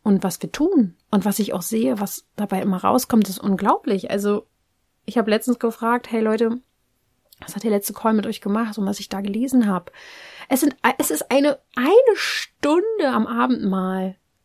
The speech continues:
zwei oder zwei Stunden im Monat. Und die können so viel verändern bei euch. Weil, nicht weil ich so krass bin, sondern weil die Energie so heftig ist. Die Energie ist da. Wir dürfen sie greifen. Wir dürfen sie empfangen.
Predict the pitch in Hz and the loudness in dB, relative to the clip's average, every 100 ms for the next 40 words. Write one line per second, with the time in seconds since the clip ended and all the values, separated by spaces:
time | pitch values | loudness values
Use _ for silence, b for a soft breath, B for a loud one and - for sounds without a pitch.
0 | _ _ - 233 226 247 226 180 - 208 | _ _ -4 0 0 -2 -4 -8 -2 2
1 | 214 - 190 180 185 190 180 190 - _ | 2 0 -4 -2 0 0 0 -4 -10 _
2 | b b b b - - 185 185 165 254 | b b b b -16 -10 -2 -2 0 -4
3 | - 254 - 233 269 262 202 196 190 196 | -4 -4 -2 0 2 2 -2 -6 -10 -12
4 | - - _ _ 202 220 - _ _ - | -14 -20 _ _ -4 -4 -4 _ _ 4
5 | 302 - 196 254 302 - 156 - 175 165 | 4 6 2 4 0 0 -10 -12 -6 -4
6 | 240 - 349 381 B B B 226 214 196 | -4 -2 -2 -2 B B B 2 4 4
7 | 196 185 180 415 508 440 381 - 294 294 | 2 0 -2 -2 -2 0 0 0 2 2
8 | 277 - - - - 240 240 285 269 214 | 0 -8 -20 -4 6 8 8 6 2 2
9 | 247 330 359 330 - 254 262 254 233 226 | 2 2 -2 -8 0 2 6 6 4 0
10 | _ - 220 269 359 294 254 220 214 226 | _ 0 4 4 4 4 4 4 4 2
11 | 226 208 b b b - 233 220 - 262 | 2 0 b b b -8 -4 -2 0 4
12 | 247 190 | 6 4